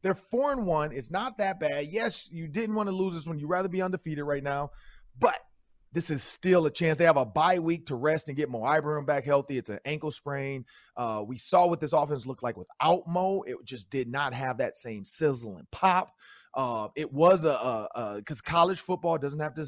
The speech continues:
diagnose and say the injury report. We know that. So who knows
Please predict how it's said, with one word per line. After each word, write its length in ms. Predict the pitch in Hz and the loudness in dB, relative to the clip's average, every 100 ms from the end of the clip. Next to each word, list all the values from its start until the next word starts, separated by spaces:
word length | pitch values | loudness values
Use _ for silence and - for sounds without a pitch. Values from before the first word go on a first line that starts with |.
| 127 | -8
diagnose 640 | 110 127 143 131 127 131 117 | -2 0 0 -2 -6 -6 -8
and 120 | 107 | -10
say 380 | - 120 131 127 | -4 -2 -2 -6
the 180 | 123 | -10
injury 320 | 120 120 120 120 | -10 -10 -8 -8
report. 440 | 101 110 110 117 _ _ - | -8 -6 -4 -6 _ _ -12
We 100 | 131 | -6
know 180 | 135 | -4
that. 260 | 117 110 117 | -4 -4 -6
So 220 | - 139 | -2 0
who 120 | 135 208 | 0 0
knows 440 | 151 143 143 123 | 2 2 0 -4